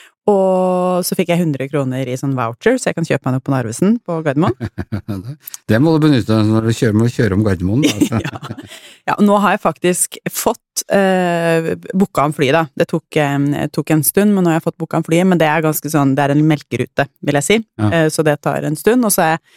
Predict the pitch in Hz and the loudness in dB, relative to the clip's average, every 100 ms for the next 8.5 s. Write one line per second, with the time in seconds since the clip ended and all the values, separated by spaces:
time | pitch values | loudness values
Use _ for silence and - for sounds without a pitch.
0 | _ - 175 185 156 156 208 - 190 139 | _ 0 2 2 0 0 -2 0 0 0
1 | - - - - 165 160 160 165 156 160 | -4 -10 -8 -2 0 2 2 2 2 2
2 | 156 147 156 - 135 - - - 143 143 | 2 2 0 -2 -4 -2 0 0 0 2
3 | 156 156 147 139 - - 151 - 139 127 | 0 0 0 -2 -2 -4 -2 -2 -4 -4
4 | 139 131 135 135 139 135 131 131 - - | -2 -2 0 0 2 0 -2 -2 -8 -20
5 | _ _ _ _ - 170 180 165 151 135 | _ _ _ _ -4 0 2 2 2 2
6 | 156 175 - 175 - 180 - _ - 113 | 0 0 -2 -4 -2 -6 -8 _ -2 -2
7 | 98 - _ - _ - - 160 - 165 | 0 -4 _ -20 _ -16 -14 -14 -4 -2
8 | 165 147 147 156 | 0 -2 -2 -4